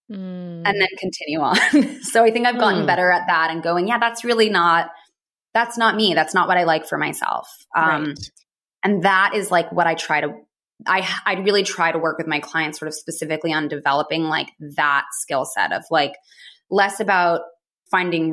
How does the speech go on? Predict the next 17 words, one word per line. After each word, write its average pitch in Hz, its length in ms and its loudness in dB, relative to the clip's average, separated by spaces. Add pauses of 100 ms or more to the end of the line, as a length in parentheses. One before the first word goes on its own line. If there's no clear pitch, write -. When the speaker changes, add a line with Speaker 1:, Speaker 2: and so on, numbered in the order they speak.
(120)
Speaker 2:
rules 175 480 4
to 175 60 -2
sort 160 180 -4
of, 151 60 -8
like, 156 140 0
rigidly 156 420 -2
try - 200 -2
to 151 80 -2
live 151 300 -4
by 185 360 2 (340)
and 175 220 2
more 165 240 4
about 165 260 2
getting 156 240 -2
in 147 120 -4
touch 175 360 -4
with 151 100 -6